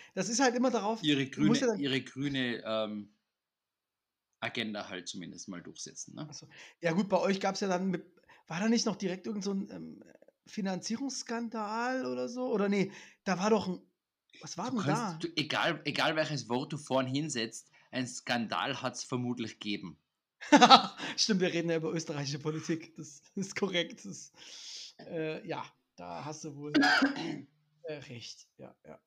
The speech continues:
Speaker 1: ja. Mhm.
Speaker 2: Also, irgendeinen
Speaker 1: Ist korrekt.
Speaker 2: Skandal wird's sicher geben. Vor
Speaker 1: Ja.
Speaker 2: allem, wenn's mit Inserate, Medien, Chatnachrichten, äh, Goldbarren, Urlaub, Ibiza, ähm, was war noch alles?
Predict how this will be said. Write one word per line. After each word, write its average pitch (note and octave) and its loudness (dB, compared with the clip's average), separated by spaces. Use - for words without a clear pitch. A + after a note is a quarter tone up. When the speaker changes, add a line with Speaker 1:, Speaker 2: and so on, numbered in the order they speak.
Speaker 1:
ja. - -20
Mhm. D3+ -12
Speaker 2:
Also, A#2+ -4
irgendeinen C#3 2
Speaker 1:
Ist - -6
korrekt. A2+ -2
Speaker 2:
Skandal G2+ 0
wird's F#2+ -6
sicher F2 -12
geben. - -20
Vor A2+ -6
Speaker 1:
Ja. D3 0
Speaker 2:
allem, D3 -2
wenn's C3 -4
mit C3 -6
Inserate, C3 -2
Medien, A#2 -4
Chatnachrichten, B2 -4
äh, A2 -6
Goldbarren, G#2+ -2
Urlaub, C3 0
Ibiza, A2+ -2
ähm, G2+ -8
was G#2+ -12
war A2+ -8
noch C3 -4
alles? B2 -6